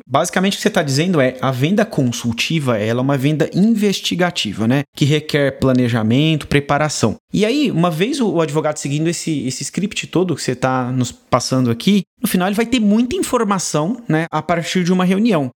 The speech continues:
E aí a questão que eu tenho é: o que que o advogado faz com essas informações? Porque,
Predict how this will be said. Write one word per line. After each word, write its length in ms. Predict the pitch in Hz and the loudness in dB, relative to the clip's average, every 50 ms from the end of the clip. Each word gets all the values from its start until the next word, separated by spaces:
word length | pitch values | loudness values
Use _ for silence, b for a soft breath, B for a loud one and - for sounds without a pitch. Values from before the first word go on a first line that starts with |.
| _ - | _ -2
E 80 | 160 | 0
aí 240 | 185 214 233 262 339 | 0 2 2 2 2
a 160 | 359 - - | 0 0 -2
questão 320 | 185 - 214 - - 226 214 | -2 0 -2 0 2 0 0
que 80 | 208 | 2
eu 80 | 226 196 | 0 -2
tenho 420 | 202 208 214 202 240 302 339 269 | 0 0 0 0 2 2 2 2
é: 260 | 185 147 139 131 123 - - _ | 2 2 0 -2 -4 -8 -12 _
o 40 | - | -6
que 120 | - 247 | -4 -4
que 120 | 233 233 427 | 0 0 0
o 40 | |
advogado 560 | 427 415 330 247 240 220 175 180 185 202 226 220 | 0 0 0 -2 -2 -2 0 -2 0 0 -2 -4
faz 400 | - - - 170 170 180 180 - | -2 -2 0 0 0 0 -2 0
com 100 | - 208 | 0 -2
essas 220 | 196 - 202 180 | 0 0 0 0
informações? 600 | 190 202 - - 202 196 214 233 - - 247 180 | 0 0 0 0 0 0 0 0 0 0 0 0
Porque, 380 | - - 156 143 - 180 180 175 | 0 -2 -4 -2 0 0 0 0